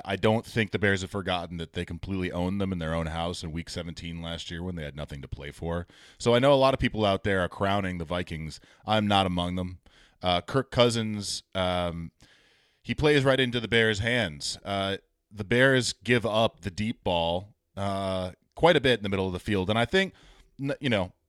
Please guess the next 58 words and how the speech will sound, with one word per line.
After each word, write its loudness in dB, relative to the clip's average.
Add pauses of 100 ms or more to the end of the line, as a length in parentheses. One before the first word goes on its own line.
(220)
we'll -8
talk 2
about -2
the -2
Vikings 0
through 4
this, 2
but 2
I 4
think -2
you, 2
you -2
can -6
see -4
where 0
the 0
Bears 4
miss 2
Adrian -2
Amos, -2
which -8
is -10
the -8
deep -4
middle. -4 (380)
Um, 2
he -2
would 2
break 0
up -4
that -2
pass. -2
He -4
would -4
be -4
in -6
position -8
to -6
make -8
sure -10
the -10
quarterback -8
didn't -10
throw -2
it. -4 (360)
And 0
I 0
think 0
you -10
can -4
see -2
Aha 0
floating -8
a -6
little -4
bit. 2
And -8
so 2